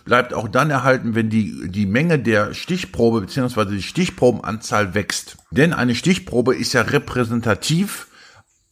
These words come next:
die wird repräsentativ gezogen aus einer Grundgesamtheit. Und wenn ich aus einer Grundgesamtheit eine Stichprobe ziehe, die repräsentativ ist,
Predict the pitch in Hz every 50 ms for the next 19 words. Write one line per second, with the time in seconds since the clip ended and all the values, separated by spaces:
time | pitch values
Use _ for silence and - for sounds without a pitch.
0 | _ - 98 87 113 104 120 120 - - 143 - - - 151 151 120 131 123 113
1 | - - 160 156 - 131 120 - - 151 143 143 135 117 110 104 - - 107 104
2 | 95 90 95 107 147 170 185 185 - 151 120 - - 101 98 95 - - - 87
3 | 95 87 90 113 127 123 - 113 110 113 98 107 101 98 92 95 127 185 214 226
4 | 220 - - 131 107 123 110 113 135 135 143 120 104 - - 104 101 - - -
5 | 170 190 185 - - - 110 107 107 - - - - 135 156 151 123 117 117 120
6 | 117 - - 117 101 107 107 107 95 - - 165 185 - - - 143 196 - -
7 | - -